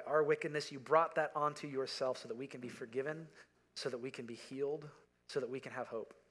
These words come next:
And so, man, I just pray whatever we're going through, for those of us who are in the room watching online that are going through some very, very difficult circumstances in life right now, I pray that in this Christmas season they would know Emmanuel, God with them.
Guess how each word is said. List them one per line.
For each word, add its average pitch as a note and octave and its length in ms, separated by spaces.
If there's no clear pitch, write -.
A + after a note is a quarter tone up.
And A#2 100
so, - 100
man, C3+ 140
I C#3 60
just C3+ 160
pray C3+ 180
whatever C3 300
we're B2+ 100
going B2 320
through, A#2+ 320
for A#2+ 60
those C3+ 160
of C#3+ 100
us C3+ 120
who C#3 80
are B2+ 140
in C#3 80
the B2+ 60
room C#3 200
watching C#3 280
online C3 360
that B2 80
are B2 60
going C#3 260
through C3+ 120
some B2+ 140
very, C3 260
very B2+ 180
difficult D3+ 420
circumstances C3 760
in B2+ 120
life B2 400
right A#2+ 300
now, A#2+ 240
I - 80
pray D3+ 220
that D3 140
in C3+ 60
this B2+ 120
Christmas - 400
season B2+ 460
they C3+ 160
would C3+ 240
know B2+ 400
Emmanuel, A#2+ 640
God A#2+ 300
with A#2 220
them. G2 220